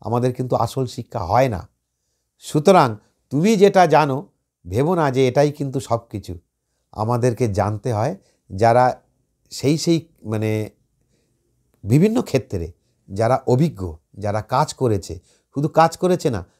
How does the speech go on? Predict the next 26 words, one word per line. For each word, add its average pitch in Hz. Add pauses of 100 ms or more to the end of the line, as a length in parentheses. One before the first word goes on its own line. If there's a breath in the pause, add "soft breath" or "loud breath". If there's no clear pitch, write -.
(120)
কাজ 127
করতে 143
করতে 151 (120)
যারা 123
জীবনে 120
ঠকেছে, 175 (600)
বারবার 165
ঠকেছে, 190
তাদের 147
কাছ 175
থেকেই 196
শিখতে 190
হবে। 110 (1400)
অনেক 175
বিজনেসম্যান 170
আছে 120
বিজনেস 143
করতে 147
করতে 147
ঠকে, - (440)
আবার 143
করে, 143 (100)
আবার 147
ঠকে, 151
আবার 143
করে। 135